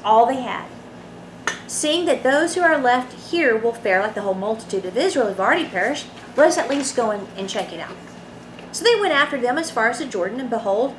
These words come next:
all the way was littered with garments and equipment that the, uh, Syrians had thrown away in their haste.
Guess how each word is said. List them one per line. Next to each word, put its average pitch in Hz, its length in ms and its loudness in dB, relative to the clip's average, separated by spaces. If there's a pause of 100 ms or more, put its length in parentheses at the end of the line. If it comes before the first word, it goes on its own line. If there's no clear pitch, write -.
(380)
all 262 340 10
the 381 140 6
way 277 200 4
was 196 200 -2
littered 240 520 0 (440)
with 190 200 -6
garments 269 640 2
and 175 100 -10
equipment 285 520 0
that 220 180 -10
the, 190 460 -6
uh, - 140 -4
Syrians 277 480 0
had - 120 -6
thrown 226 180 0
away 220 260 2
in 208 60 -4
their 170 120 -6
haste. 262 460 -2